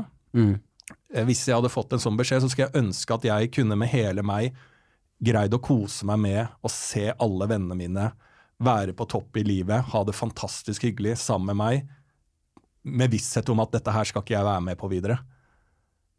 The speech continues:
Speaker 2: Hadde du greid det?
Speaker 1: Jeg tror, eh, når du snakker om det sånn, så tror jeg liksom på, s-, hvis jeg hadde fått beskjed om du har et halvt år igjen,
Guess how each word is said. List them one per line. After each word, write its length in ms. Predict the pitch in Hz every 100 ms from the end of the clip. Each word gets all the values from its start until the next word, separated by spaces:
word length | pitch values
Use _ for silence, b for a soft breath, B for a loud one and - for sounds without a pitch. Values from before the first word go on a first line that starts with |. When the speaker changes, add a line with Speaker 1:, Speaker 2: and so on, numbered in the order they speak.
| b b b
Speaker 2:
Hadde 160 | 135 113
du 80 | 113
greid 280 | 107 101 117
det? 80 | 139 - - _ _ _ _ _ _ _ _ _
Speaker 1:
Jeg 160 | - 170
tror, 720 | - 190 143 147 196 262 285 - _ _
eh, 640 | 185 170 165 160 160 160 156
når 180 | 160 156
du 100 | 156 165 165 165 170 170 190
snakker 400 | - 165 - 101
om 100 | 98
det 60 | 98
sånn, 140 | 123 156
så 80 | 185
tror 280 | 123 98
jeg 100 | 107
liksom 160 | 127 113 -
på, 240 | - 120 - - b b
s-, 200 | - - -
hvis 380 | - - 170 180
jeg 60 | 202
hadde 120 | 185 165
fått 120 | 160
beskjed 280 | 156 151 139
om 100 | 147 -
du 80 | 120
har 280 | 120 117 107 _ _ _ _ -
et 120 | 110 -
halvt 240 | 101 101
år 80 | 90
igjen, 140 | 82